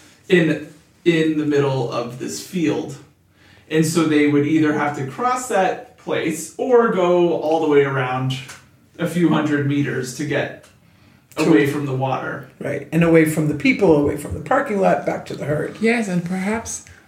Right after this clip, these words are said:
Speaker 3: um, we are here, um, at the moment at the clinic together, and, um, Sharon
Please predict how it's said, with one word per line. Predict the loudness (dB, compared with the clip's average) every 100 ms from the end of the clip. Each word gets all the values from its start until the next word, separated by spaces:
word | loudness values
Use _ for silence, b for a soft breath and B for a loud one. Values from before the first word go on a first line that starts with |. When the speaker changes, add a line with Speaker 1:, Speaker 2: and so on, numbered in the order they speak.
| -4
Speaker 3:
um, | 0 2
we | 4 4
are | 4
here, | 2 0 2 4 4 4 0 -2
um, | -2 -2 -2
at | -4
the | 0
moment | 0 2 2 2 0 -4
at | -8 -6
the | -6
clinic | 0 4 4 2 -2
together, | -4 -2 0 0 0 -2 -4
and, | -2 0 0 0
um, | 0 0 0
Sharon | 0 -2 0 0 0 -4